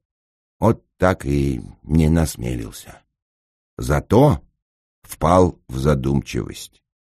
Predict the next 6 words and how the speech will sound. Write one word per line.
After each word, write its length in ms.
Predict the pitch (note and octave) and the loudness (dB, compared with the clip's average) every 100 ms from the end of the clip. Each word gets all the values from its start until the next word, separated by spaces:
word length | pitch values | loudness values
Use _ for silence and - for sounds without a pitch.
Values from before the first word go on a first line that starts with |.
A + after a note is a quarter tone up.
| _ _ - | _ _ -6
Выходило, 840 | C2+ C#2 D#2+ D#2 A2 G#2 F#2 D2+ - _ _ _ _ | -4 -2 -4 -2 0 2 0 -2 -6 _ _ _ _
что 260 | - - D2 | -8 -2 0
богатство 920 | C2+ B1 D2+ C#3 - - C2 - _ _ _ _ _ _ - | 0 -2 -2 -2 -2 -8 -12 -14 _ _ _ _ _ _ -18
штуковина 600 | - D#2+ - F2 F#2+ F2+ | -8 -6 -2 0 2 4
непростая, 880 | G2 - F2 E2+ - G2 G#2 B1 - _ _ _ _ _ | 2 2 -2 -4 -4 -2 -2 -4 -14 _ _ _ _ _
тоже 520 | F2+ A#2 G#2 C3 D#2 | 2 2 4 2 0